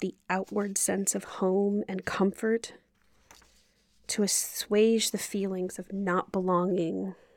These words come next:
and vulnerability of being alone. I also threw myself into my job. <laughs> I created a strategic vision for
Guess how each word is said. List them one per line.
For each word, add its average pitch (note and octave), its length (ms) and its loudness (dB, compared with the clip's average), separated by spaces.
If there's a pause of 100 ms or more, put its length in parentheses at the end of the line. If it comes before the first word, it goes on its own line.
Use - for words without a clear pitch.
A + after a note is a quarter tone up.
(200)
and F#3+ 200 6
vulnerability F#3 800 4
of E3 100 -2
being D3+ 260 0
alone. G2+ 500 -2 (2000)
I B3 120 12
also C#4 420 12
threw G#3 640 6
myself F#3+ 560 4
into E3+ 280 0
my D#3+ 140 -2
job. - 420 -4 (960)
<laughs> - 20 8 (1300)
I A3 180 10
created A3+ 440 6
a G3+ 80 2
strategic - 840 0
vision E3+ 400 -2
for E3+ 500 -6